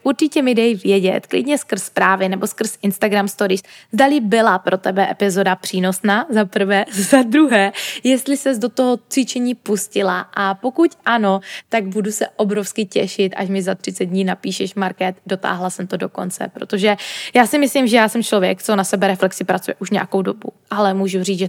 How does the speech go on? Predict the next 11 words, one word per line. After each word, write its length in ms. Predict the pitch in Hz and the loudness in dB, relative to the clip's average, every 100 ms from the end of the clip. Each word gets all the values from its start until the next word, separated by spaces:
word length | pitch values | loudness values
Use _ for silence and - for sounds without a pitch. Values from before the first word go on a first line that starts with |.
| - | 0
tohle 280 | 214 190 196 | 0 2 0
cvičení, 580 | - - - - 208 196 _ _ _ - - | -2 -8 -6 -6 -6 -10 _ _ _ -20 0
tohle 200 | 247 254 | 4 4
cvičení 440 | 214 220 220 202 196 | 4 -2 0 0 0
mi 200 | 196 190 - | 0 -2 0
obrovsky 480 | 208 202 190 - | 2 2 0 -2
pomohlo 640 | 202 196 185 185 190 185 - - | 0 2 2 2 2 2 0 0
eliminovat 500 | 214 202 196 196 185 | 2 4 2 2 0
věci, 200 | 190 185 | -4 -4
které 220 | - 180 | -2 -2
nefungujou 640 | 185 214 240 277 330 415 | -2 -2 2 6 6 4